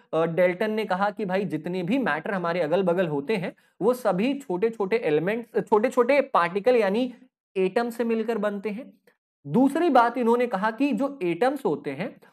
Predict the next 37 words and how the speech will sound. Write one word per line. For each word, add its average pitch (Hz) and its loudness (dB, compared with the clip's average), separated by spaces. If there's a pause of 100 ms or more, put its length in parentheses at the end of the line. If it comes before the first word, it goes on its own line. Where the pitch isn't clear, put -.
(120)
उसको 196 0
हम 262 0
डिवाइड 175 0
नहीं 190 -2
कर 175 -2
सकते। 262 0 (220)
क्यों? 330 8
क्योंकि 262 0
ये 277 2
सबसे - -6
छोटे 285 -2
पार्टिकल 165 -2
होते 143 -4
हैं 131 -6
मैटर 123 -8
में। 123 -14 (240)
अब 196 6
इससे 208 2
छोटा 285 4
कुछ 311 -2
नहीं 170 -2
होता, 127 -6 (200)
जो 185 0
सबसे 196 0
छोटा 294 4
पार्टिकल 277 4
है, 330 4
वो 311 4
एटम, 196 2 (320)
यानी 226 2
एटम 226 4
डिवाइड 190 4
नहीं 214 -2
किया 240 2
जा 196 2
सकता - -6
है। 269 2